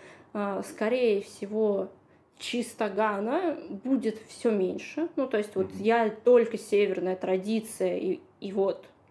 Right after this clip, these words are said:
Speaker 2: И никуда кельтам не бледану.
Speaker 1: Да, я думаю, что этого будет меньше, что будет всё больше кросс-культурных связей.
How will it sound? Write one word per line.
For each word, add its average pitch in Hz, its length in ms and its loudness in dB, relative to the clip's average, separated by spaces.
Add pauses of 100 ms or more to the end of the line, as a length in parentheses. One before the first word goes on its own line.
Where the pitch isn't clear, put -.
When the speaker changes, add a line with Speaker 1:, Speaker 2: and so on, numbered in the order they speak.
Speaker 2:
И 104 280 -4
никуда 113 400 0
кельтам 98 400 -8
не 92 60 -4
бледану. 95 480 -6
Speaker 1:
Да, 190 300 0
я 233 200 2
думаю, 208 260 -2
что 202 180 -4
этого 190 260 -2
будет 196 400 -6
меньше, 190 420 -2
что - 200 -6
будет 220 320 -2
всё 214 200 -2
больше 214 500 2
кросс-культурных 196 840 -4
связей. 202 580 -2